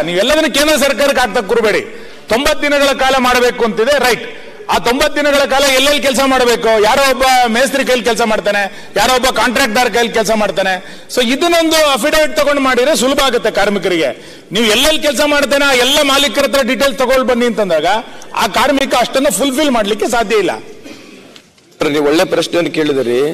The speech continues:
Speaker 2: ನಾನು ಕಳೆದ ಎರಡ್ ಸಾವಿರದ ಹದಿನಾರನೇ ಇಸ್ವಿಯಲ್ಲಿ ಕೂಡ ನಾನು ಇದು ಖಾತೆಯನ್ನು ಹೊಂದಿದ್ದೆ. ಅವಾಗ ಏನಾಗಿತ್ತು, ಕೇವಲ ಹನ್ನೆರಡು ಲಕ್ಷ ಮೆಂಬರ್ಸ್ ಇದ್ರು. ಈಗ ಐವತ್ಮೂರು ಲಕ್ಷ ಮೆಂಬರ್ಸ್ಗಳಾಗಿದ್ದಾರೆ. ಏಳು ಲಕ್ಷ ಕಾರ್ಡ್ಗಳನ್ನ ತೆಗೆದು ಇವತ್ತು ನಲವತ್ತಾರು ಲಕ್ಷ ಕಾರ್ಡಲ್ಲಿದ್ದೀವಿ.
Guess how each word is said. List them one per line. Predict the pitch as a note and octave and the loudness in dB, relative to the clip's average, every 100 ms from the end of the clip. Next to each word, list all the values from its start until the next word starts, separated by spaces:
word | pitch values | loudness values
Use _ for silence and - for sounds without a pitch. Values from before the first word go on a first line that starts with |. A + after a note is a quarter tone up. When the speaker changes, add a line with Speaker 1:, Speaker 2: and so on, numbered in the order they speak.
| - - - - - - C3+ | -8 -18 -20 -20 -20 -10 -2
Speaker 2:
ನಾನು | D#3+ E3+ | 0 0
ಕಳೆದ | D#3+ D#3+ E3+ | 0 2 2
ಎರಡ್ | E3+ | 2
ಸಾವಿರದ | F#3 F#3 E3+ | 2 2 2
ಹದಿನಾರನೇ | D3+ E3 D#3 D#3+ | 0 -2 0 0
ಇಸ್ವಿಯಲ್ಲಿ | D3+ - D#3 D3 | -2 -2 -2 -2
ಕೂಡ | D#3+ | -2
ನಾನು | E3 C3+ | -2 -2
ಇದು | B2 B2 A#2+ | -2 -2 -4
ಖಾತೆಯನ್ನು | - C3+ C#3+ C3+ | -2 -2 0 -2
ಹೊಂದಿದ್ದೆ. | B2+ C3 A#2 G#2+ - - - - - - - - | 0 -2 -2 -4 -6 -18 -20 -20 -20 -20 -12 -2
ಅವಾಗ | D#3 F#3 | 0 2
ಏನಾಗಿತ್ತು, | F#3+ F#3 F3+ F3 F#3+ | 2 2 0 -2 -4
ಕೇವಲ | E3 F3 F3 | 0 2 2
ಹನ್ನೆರಡು | D#3+ F3 | 2 2
ಲಕ್ಷ | E3+ E3 | 0 0
ಮೆಂಬರ್ಸ್ | D#3 C#3 C#3+ C3+ B2 | -2 -2 -2 -2 -4
ಇದ್ರು. | A2 G2 - - - - - - - | -6 -10 -16 -20 -20 -20 -20 -20 -10
ಈಗ | C#3+ F3 F3 F3 F3 F3 F#3 - - | -4 0 2 4 4 2 -2 -10 -6
ಐವತ್ಮೂರು | D3 G3+ A3 G#3+ G3+ G3+ | -2 2 0 0 0 0
ಲಕ್ಷ | F#3 - E3+ | 0 0 -2
ಮೆಂಬರ್ಸ್ಗಳಾಗಿದ್ದಾರೆ. | D#3+ F3 E3 E3 D#3+ D3+ C#3 D#3+ | 0 0 0 0 2 2 2 0
ಏಳು | D#3 F3+ | 2 2
ಲಕ್ಷ | F3+ E3+ | 2 0
ಕಾರ್ಡ್ಗಳನ್ನ | E3+ D3+ D3+ D3 D3+ | -2 0 0 0 -2
ತೆಗೆದು | C3+ D3+ F3 | -2 -2 0
ಇವತ್ತು | E3+ D3+ | 0 0
ನಲವತ್ತಾರು | D3+ F3 E3+ D3 | 0 0 0 0
ಲಕ್ಷ | C#3 - | -2 -2
ಕಾರ್ಡಲ್ಲಿದ್ದೀವಿ. | D#3+ C#3 C3+ A#2+ G#2+ A2 | -2 0 0 -2 -4 -8